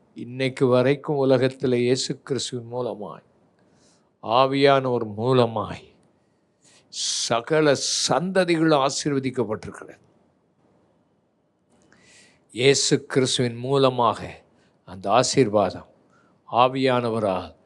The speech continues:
உலகமெங்கிலும் கொடுக்கப்பட்டிருக்கிறது. ஓ, ஹல்லேலூயா!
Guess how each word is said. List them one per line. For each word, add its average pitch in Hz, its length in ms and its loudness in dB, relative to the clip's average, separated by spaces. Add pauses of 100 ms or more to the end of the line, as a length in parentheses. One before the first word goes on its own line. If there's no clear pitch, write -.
(380)
உலகமெங்கிலும் 135 1080 0
கொடுக்கப்பட்டிருக்கிறது. 143 1160 -2 (1300)
ஓ, 113 420 0 (140)
ஹல்லேலூயா! 104 720 -2